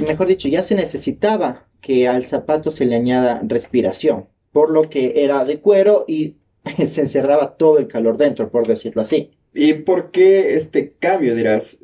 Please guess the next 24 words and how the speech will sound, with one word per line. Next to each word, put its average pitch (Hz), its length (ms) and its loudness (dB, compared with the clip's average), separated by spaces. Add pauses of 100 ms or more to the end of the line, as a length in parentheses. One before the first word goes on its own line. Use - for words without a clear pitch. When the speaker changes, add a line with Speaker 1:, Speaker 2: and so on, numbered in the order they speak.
(120)
Speaker 2:
eh, 113 340 -2
tengo 151 280 2
una 147 180 2
especie 117 460 -4
de 110 220 0
pequeña 117 380 0
idea 117 180 2
de 110 80 0
telas, 110 640 -2
y 82 140 -2
si - 180 -6
hay 104 80 2
alguien 107 280 2
aquí 107 200 -4
de 104 100 2
telas 107 360 0
que - 80 -8
esté 117 200 -2
oyendo, 110 460 2
ha 107 100 0
de 110 120 -2
saber 117 320 -2
de 110 180 -4
que 110 320 -2